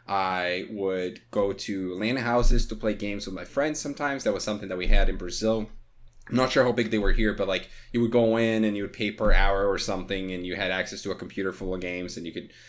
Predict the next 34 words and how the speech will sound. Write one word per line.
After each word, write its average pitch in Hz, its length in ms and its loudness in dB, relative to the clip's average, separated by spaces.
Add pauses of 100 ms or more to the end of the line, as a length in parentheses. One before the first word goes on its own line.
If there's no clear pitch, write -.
(260)
play 113 260 4
it 110 80 4
in 107 140 4
there 104 160 2
with 98 160 -6
your 95 80 -8
friends 104 420 -2
and 95 280 0
whatnot. 98 380 -4
And 92 80 -6
that 95 80 0
was 90 120 -4
something 107 220 -6
that 92 100 -2
I 92 60 -2
did 92 160 -2
a 90 60 0
lot 92 220 4
in 90 60 4
kinda 95 180 0
my 87 140 -6
preteen 92 680 -6
slash 92 320 -6
teen 92 280 -8
years. 90 520 -6 (240)
Um, 90 420 -6
and, 107 160 0
and 117 120 -2
if - 80 2
I 151 60 2
go 175 100 2
kinda, 170 220 2
like, 127 200 2
early, 117 600 4